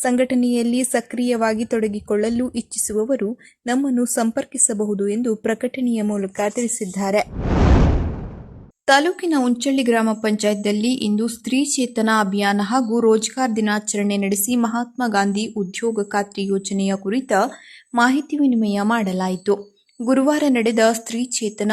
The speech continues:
ಅಭಿಯಾನದಲ್ಲಿ ನರೇಗಾದಡಿ ಮಹಿಳೆಯರು ಪಡೆಯಬಹುದಾದ ಸವಲತ್ತುಗಳು, ಕೂಲಿಕಾರರ ದಿನಗೂಲಿ ಮುನ್ನೂರ ನಲವತ್ತೊಂಬತ್ತು ರೂಪಾಯಿನಿಂದ ಮುನ್ನೂರ ಎಪ್ಪತ್ತಕ್ಕೆ ಏರಿಕೆಯಾಗಿರುವುದು, ಮಹಿಳಾ ಕೂಲಿಕಾರರ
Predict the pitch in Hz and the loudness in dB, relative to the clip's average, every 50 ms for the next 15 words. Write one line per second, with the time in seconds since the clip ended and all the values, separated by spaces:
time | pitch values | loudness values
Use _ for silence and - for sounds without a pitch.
0 | 226 220 208 202 190 - - 214 208 202 202 196 202 233 254 240 240 247 269 285 | 2 2 2 0 -2 -6 -6 -4 -2 -2 -2 -2 0 0 0 0 0 0 0 -2
1 | 285 - _ _ _ _ _ _ _ - 233 233 247 277 294 285 294 285 269 226 | -4 -8 _ _ _ _ _ _ _ 2 4 4 4 4 0 0 0 0 2 2
2 | 247 226 208 233 240 240 226 226 220 226 240 240 240 240 233 220 220 226 233 226 | 2 0 0 0 2 2 2 2 0 0 0 -2 0 0 0 0 0 0 -2 -2
3 | 233 220 202 208 208 202 196 202 208 202 202 202 196 196 208 220 220 226 - 208 | 0 0 0 2 0 0 0 -2 -2 0 0 2 2 2 2 0 0 0 0 0
4 | 202 202 202 202 202 - 196 202 196 202 240 302 330 - - _ _ _ _ _ | 0 0 -2 -2 -2 -2 0 0 0 0 0 -2 -4 -6 -14 _ _ _ _ _
5 | _ - - 269 285 285 330 330 330 - 262 240 226 226 214 208 226 226 233 220 | _ -6 -2 2 2 4 2 2 0 0 0 0 2 2 2 4 4 4 4 4
6 | 220 220 220 214 208 208 208 208 202 226 247 254 247 233 226 233 240 262 262 254 | 2 0 0 0 0 0 0 0 0 0 0 0 0 0 2 2 2 2 2 2
7 | 254 240 226 208 208 202 208 208 - 208 214 226 240 233 - 220 208 202 - 202 | 2 0 2 2 0 0 0 -2 -2 -2 -2 -4 -4 -4 -4 -4 -4 -2 -2 -2
8 | 196 190 190 208 240 247 202 180 208 254 - - - _ _ _ - 247 247 254 | -2 0 0 0 0 2 2 2 0 -2 -4 -10 -18 _ _ _ 0 2 4 4
9 | 285 302 285 269 233 220 208 - - 247 240 240 233 220 220 226 214 214 202 202 | 4 4 4 2 2 2 2 0 -2 -4 -2 -2 -4 -2 0 0 0 2 2 2
10 | 220 233 240 233 - 220 208 190 190 190 190 196 196 190 190 185 202 233 269 285 | 0 0 -2 -4 -2 0 0 2 2 0 0 0 0 -2 -2 -2 -2 -2 -2 -2
11 | - - - - _ _ - 233 247 240 269 277 294 294 294 294 - 262 247 226 | -4 -8 -18 -20 _ _ 0 0 2 4 4 4 2 2 -2 -2 -4 -2 -2 -2
12 | 233 233 - 240 220 220 214 214 | -4 -2 0 0 0 2 2 2